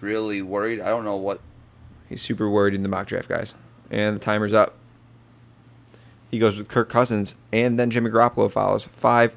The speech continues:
Speaker 2: six quarterbacks in a row, this was definitely the round of the quarterback. <laughs> If not the last one with two, this one had six in a row. That is just insane. I'm gonna go, I need any player, next play, next best player available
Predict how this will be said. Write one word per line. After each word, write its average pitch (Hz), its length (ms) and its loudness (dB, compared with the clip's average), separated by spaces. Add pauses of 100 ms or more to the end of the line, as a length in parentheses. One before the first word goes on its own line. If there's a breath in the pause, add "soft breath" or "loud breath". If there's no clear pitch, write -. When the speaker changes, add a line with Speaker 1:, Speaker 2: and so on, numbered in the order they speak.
Speaker 2:
six 165 360 0
quarterbacks 143 500 2
in 117 60 0
a 110 60 2
row, 107 320 4 (300 loud breath)
this 123 140 2
was 110 100 -2
definitely 98 300 0
the 98 80 -4
round 92 160 -2
of 87 60 -10
the 95 60 -12
quarterback. - 720 -2 (180 loud breath)
<laughs> - 200 -20
If 113 160 4
not 113 140 2
the 104 80 2
last 107 220 6
one 107 120 0
with 98 100 -2
two, 110 400 2
this 107 220 2
one 104 120 -4
had 98 160 -4
six 101 300 -6
in 101 80 -8
a 98 40 -6
row. 98 400 0
That 104 140 2
is 101 140 -6
just 113 120 -14
insane. 107 520 -4 (680 loud breath)
I'm 101 260 -4
gonna 107 160 0
go, 104 320 2 (100)
I 104 120 0
need 113 340 -2 (180)
any 107 320 -2
player, 107 360 0
next 104 220 -4
play, 104 300 0
next 110 400 -2 (140)
best 104 260 2
player 101 300 2
available 101 640 -2